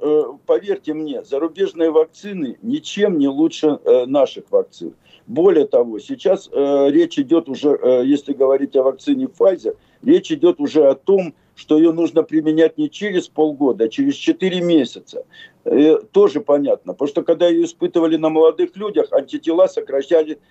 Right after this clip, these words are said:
сохранялись полгода. Сейчас, когда стали пожилых, да, э, э, вакцинировать,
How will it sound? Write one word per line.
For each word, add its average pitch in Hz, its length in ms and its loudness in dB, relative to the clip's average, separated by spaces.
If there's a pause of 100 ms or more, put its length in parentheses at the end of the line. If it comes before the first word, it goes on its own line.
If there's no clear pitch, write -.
(140)
сохранялись 147 680 0
полгода. 139 600 -6 (340)
Сейчас, 175 180 2
когда 170 240 -2
стали 165 300 0
пожилых, 160 720 -4
да, 143 180 2
э, - 100 -4
э, 131 1300 0
вакцинировать, 156 760 0